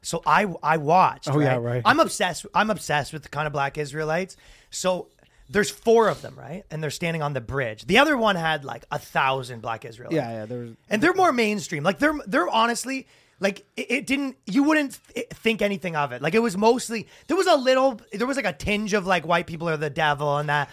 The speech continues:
Speaker 2: But it was mostly, like,
Speaker 1: George
Speaker 2: I, I
Speaker 1: Floyd
Speaker 2: saw
Speaker 1: and
Speaker 2: some of
Speaker 1: stuff,
Speaker 2: this,
Speaker 1: you
Speaker 2: yeah,
Speaker 1: know?
Speaker 2: George Floyd stuff and, like, just police reform, and then they're like, "We're not, we're the Jews you don't read about in the
Speaker 1: Yeah, they s-,
Speaker 2: Bible."
Speaker 1: they were getting into the Jew, we're the real Jews
Speaker 2: We're the
Speaker 1: stuff, but
Speaker 2: real
Speaker 1: they
Speaker 2: Jews,
Speaker 1: weren't,
Speaker 2: yeah.
Speaker 1: like, at, 'cause there was a hundred of them, they had a megaphone, they were lighting sage and stuff.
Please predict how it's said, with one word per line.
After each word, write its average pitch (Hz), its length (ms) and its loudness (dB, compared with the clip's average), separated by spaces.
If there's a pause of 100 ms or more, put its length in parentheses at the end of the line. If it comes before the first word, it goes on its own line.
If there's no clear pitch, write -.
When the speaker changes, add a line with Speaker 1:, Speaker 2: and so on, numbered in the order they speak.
Speaker 2:
But 214 140 8
it 233 40 12
was 214 120 8
mostly, 240 260 4
like, 190 160 6
Speaker 1:
George 208 240 6
Speaker 2:
I, 185 140 6
I 214 140 8
Speaker 1:
Floyd 233 100 8
Speaker 2:
saw 262 120 8
Speaker 1:
and 240 80 6
Speaker 2:
some 233 140 2
of 214 40 0
Speaker 1:
stuff, 202 40 0
Speaker 2:
this, 156 140 0
Speaker 1:
you 139 60 -6
Speaker 2:
yeah, 196 120 8
Speaker 1:
know? 170 80 4
Speaker 2:
George 196 160 4
Floyd 185 240 2
stuff 175 320 2
and, 160 100 -4
like, 143 200 -4
just - 240 -10
police 151 320 -2
reform, 143 380 -2
and 135 80 -6
then 131 120 -6
they're 127 160 -8
like, 123 160 -10
"We're 135 120 -4
not, 131 180 -8
we're 135 160 -4
the 127 100 -8
Jews 127 400 -8
you 117 100 -14
don't 117 300 -10
read 117 160 -10
about 113 280 -10
in 110 60 -14
the - 60 -4
Speaker 1:
Yeah, 285 60 6
they 302 160 0
s-, 214 80 -6
Speaker 2:
Bible." 226 140 -6
Speaker 1:
they 311 100 0
were 320 100 0
getting 277 220 2
into 254 160 -4
the 196 80 -2
Jew, 175 340 -8
we're 185 140 -2
the 175 100 -4
real 175 180 -2
Jews 160 360 -6
Speaker 2:
We're 156 60 -2
the - 40 4
Speaker 1:
stuff, 147 60 4
but 143 60 2
Speaker 2:
real 143 100 2
Speaker 1:
they 277 120 2
Speaker 2:
Jews, 277 80 0
Speaker 1:
weren't, 262 220 0
Speaker 2:
yeah. 247 60 -4
Speaker 1:
like, 208 260 0
at, 185 180 0 (280)
'cause 233 160 -2
there 302 100 2
was 302 80 0
a 247 80 2
hundred 190 240 -4
of 208 60 -2
them, 196 80 0
they 190 60 2
had 185 100 0
a - 20 -6
megaphone, 180 460 -6 (240)
they 220 80 -2
were 233 100 0
lighting 180 360 -2
sage 160 360 -6
and 156 100 -10
stuff. 156 380 0